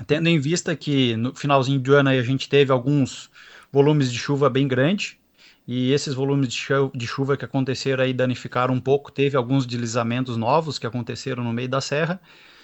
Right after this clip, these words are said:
É, hoje a gente tá trabalhando ali com a questão de projeto, né? A empresa tá efetuando um projeto nesses pontos que deslizou,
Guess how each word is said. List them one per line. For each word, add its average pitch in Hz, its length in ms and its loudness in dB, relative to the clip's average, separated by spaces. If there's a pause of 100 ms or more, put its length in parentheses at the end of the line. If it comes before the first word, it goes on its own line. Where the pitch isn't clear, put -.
(180)
É, 147 120 -2
hoje 165 220 4
a 165 40 0
gente 170 220 0
tá 160 140 4
trabalhando 151 460 2
ali 147 100 2
com 143 140 -4
a - 20 0
questão 147 300 0
de 135 80 -2
projeto, 143 520 2
né? 135 180 0
A - 20 0
empresa 123 320 -4
tá 127 160 0
efetuando 131 420 -4
um 127 60 -2
projeto 127 480 -2
nesses 120 300 -6
pontos 135 340 -4
que 131 100 -6
deslizou, 147 560 -4